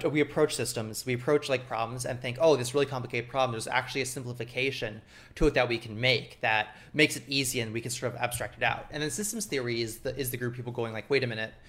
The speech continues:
what if that's actually not always the right approach? Maybe there's a better approach, which is, what if we sort of look at this complicated problem and say, 'Hey,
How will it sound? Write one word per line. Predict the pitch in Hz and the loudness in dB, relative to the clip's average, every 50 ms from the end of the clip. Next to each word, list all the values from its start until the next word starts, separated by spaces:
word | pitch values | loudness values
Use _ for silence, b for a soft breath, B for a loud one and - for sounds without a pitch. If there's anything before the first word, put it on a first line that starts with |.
| b b b b b - | b b b b b 2
what | 131 139 156 175 | 6 8 8 10
if | 214 214 208 - - - - - - - | 8 6 2 -2 -12 -16 -18 -20 -18 -12
that's | 139 117 135 135 139 - - | 2 6 6 8 8 6 4
actually | 156 127 123 - - - 131 123 120 117 113 b b b b b - | 2 2 2 2 -2 -2 -2 -2 -2 -4 -6 b b b b b -6
not | 139 135 139 147 143 | 0 4 4 6 8
always | 156 135 131 127 127 123 | 8 8 8 8 6 4
the | 120 117 | 2 0
right | 110 | 0
approach? | 107 135 117 104 - | 0 -2 -2 -2 0
Maybe | 131 143 156 | 0 2 2
there's | 165 151 127 | 4 2 2
a | 120 | 2
better | 123 - 131 131 151 | 4 4 6 6 4
approach, | 139 - - 110 101 101 - 113 | 2 0 -2 -6 -6 -6 -4 -6
which | 113 - - | -6 -4 -2
is, | 117 104 101 101 98 - - - - b b b b b b b b b b _ - - | -4 -4 -4 -4 -6 -6 -6 -6 -8 b b b b b b b b b b _ -16 -12
what | - 143 123 151 156 | 0 8 10 10 10
if | 208 208 | 10 6
we | 226 | 2
sort | 196 - 175 | 0 2 2
of | 151 120 | 4 4
look | 143 135 | 2 0
at | - - | 0 -4
this | 131 - | -8 -6
complicated | - 135 127 123 123 - 123 110 - | -4 -4 -4 -4 -2 -4 -4 -4 -2
problem | - 135 135 123 | -2 -2 -2 -2
and | 123 | -2
say, | 123 120 110 - - - - | -2 -2 -4 -4 -8 -16 2
'Hey, | - 180 180 139 - - - | 6 8 8 8 8 4 -2